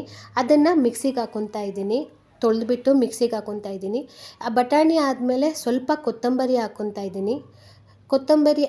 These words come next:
ಆದಮೇಲೆ ಒಂದು ಇಂಚು ಶುಂಠಿ ಹಾಕ್ಕೊತಾ ಇದ್ದೀನಿ. ಒಂದು ಇಂಚು ಶುಂಠಿ ಆದಮೇಲೆ ಎರಡು ಹಸಿಮೆಣ್ಸಿಕಾಯಿ ಹಾಕ್ಕೊತಾ ಇದ್ದೀನಿ. ಎರಡು ಹಸಿಮೆಣ್ಸಿಕಾಯಿ ಹಾಕ್ಬಿಟ್ಟು ಒಂದು ಟೀ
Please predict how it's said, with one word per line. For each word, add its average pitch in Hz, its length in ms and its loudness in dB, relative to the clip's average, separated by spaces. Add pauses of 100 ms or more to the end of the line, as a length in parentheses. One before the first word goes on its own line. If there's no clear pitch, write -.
ಆದಮೇಲೆ 226 420 0 (260)
ಒಂದು 277 220 2
ಇಂಚು 285 240 2 (140)
ಶುಂಠಿ 247 280 2
ಹಾಕ್ಕೊತಾ 220 520 -4
ಇದ್ದೀನಿ. 196 240 -4 (220)
ಒಂದು 294 200 6
ಇಂಚು 294 280 2
ಶುಂಠಿ 269 360 0
ಆದಮೇಲೆ 226 340 0 (240)
ಎರಡು 269 180 0 (100)
ಹಸಿಮೆಣ್ಸಿಕಾಯಿ 240 760 -2
ಹಾಕ್ಕೊತಾ 202 460 -8
ಇದ್ದೀನಿ. 196 260 -6 (560)
ಎರಡು 285 200 4
ಹಸಿಮೆಣ್ಸಿಕಾಯಿ 269 680 -2
ಹಾಕ್ಬಿಟ್ಟು 233 400 -4 (360)
ಒಂದು 277 260 4 (400)
ಟೀ 311 100 6